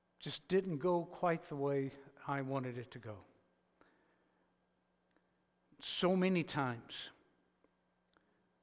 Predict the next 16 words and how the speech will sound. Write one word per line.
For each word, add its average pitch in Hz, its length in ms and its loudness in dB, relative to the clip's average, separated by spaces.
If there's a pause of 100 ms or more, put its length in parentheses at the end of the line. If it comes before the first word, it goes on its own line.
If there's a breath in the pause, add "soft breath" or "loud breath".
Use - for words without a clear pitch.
(1600)
I 165 180 6
would, 165 260 -2
and, 185 120 6
and 208 300 2
I'm 208 120 4
talking 233 280 4
about 175 180 8
even 175 240 4
in 151 140 2
ministry, - 560 -2 (580 soft breath)
there 180 100 4
have 175 120 2
been 190 160 4
so 214 320 6
many 202 260 6
times 147 720 0